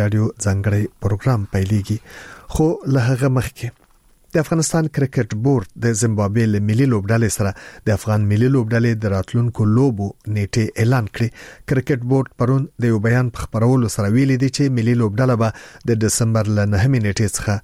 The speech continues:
د نوي دوه زره پنځه ویشت، پنځه ویشت میلادي کال د جنوري تر شپږمې نیټې پورې له زیمبابوې سره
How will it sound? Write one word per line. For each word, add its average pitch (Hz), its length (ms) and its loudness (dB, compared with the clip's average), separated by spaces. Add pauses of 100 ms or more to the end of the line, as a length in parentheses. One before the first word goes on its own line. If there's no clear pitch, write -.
(400)
د - 20 2 (120)
نوي 139 200 2 (120)
دوه 117 160 2
زره 113 160 0 (100)
پنځه 117 300 2
ویشت، - 200 -2 (680)
پنځه 127 300 2
ویشت - 200 -6
میلادي 107 360 -2
کال 131 260 0
د 104 220 0
جنوري 117 420 2
تر 101 140 -4
شپږمې 107 420 -2
نیټې 117 300 0
پورې 139 200 2 (400)
له 139 60 4 (100)
زیمبابوې 107 500 0
سره 113 140 0